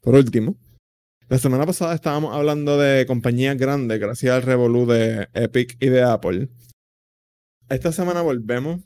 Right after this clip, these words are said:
pero esta vez hablando un poquito de Facebook. Eh, porque los caballeros de Facebook quieren tener control sobre todo el universo y to-, sobre toda nuestra vida y toda nuestra información.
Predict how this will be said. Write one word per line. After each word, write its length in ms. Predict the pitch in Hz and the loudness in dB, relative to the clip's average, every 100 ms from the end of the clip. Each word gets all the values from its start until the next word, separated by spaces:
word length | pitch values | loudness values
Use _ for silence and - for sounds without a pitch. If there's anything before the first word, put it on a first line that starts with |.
| _ | _
pero 200 | 127 120 | -2 -2
esta 260 | 120 143 139 | -2 -2 0
vez 140 | 139 | 0
hablando 440 | - 127 127 127 127 | -2 -2 -2 -2 -4
un 100 | 123 | -4
poquito 300 | 127 127 123 | -4 0 0
de 80 | |
Facebook. 560 | 120 131 117 104 107 - _ _ _ _ | 0 -2 -4 -6 -8 -10 _ _ _ _
Eh, 640 | 123 120 117 113 113 113 110 | 2 4 4 4 2 2 0
porque 480 | 156 175 170 123 175 - _ _ _ _ _ _ | 2 2 2 0 -2 -6 _ _ _ _ _ _
los 140 | 131 127 | -2 2
caballeros 360 | 135 127 143 | 4 6 6
de 100 | 151 | 4
Facebook 540 | - 165 127 123 147 - _ _ - - | 2 0 0 -6 -8 -14 _ _ -20 -6
quieren 300 | - 131 139 | 2 2 2
tener 220 | 143 147 147 | 0 -2 -2
control 380 | 143 127 139 | -4 0 -2
sobre 260 | 135 143 131 | 0 -2 -2
todo 200 | 131 135 | 0 -2
el 60 | 143 | -2
universo 420 | 143 143 131 123 | -2 -2 -4 -8
y 60 | |
to-, 200 | 117 110 | -6 -8
sobre 300 | - 117 117 | -6 -4 -4
toda 240 | 113 123 131 | -2 -2 -2
nuestra 280 | 139 - 139 | -4 -2 2
vida 260 | 139 131 | 4 4
y 60 | 117 | 2
toda 200 | 123 127 | 0 0
nuestra 240 | 135 143 | -2 -4
información. 680 | 127 139 147 - 110 123 | -6 -4 -6 -4 -4 -4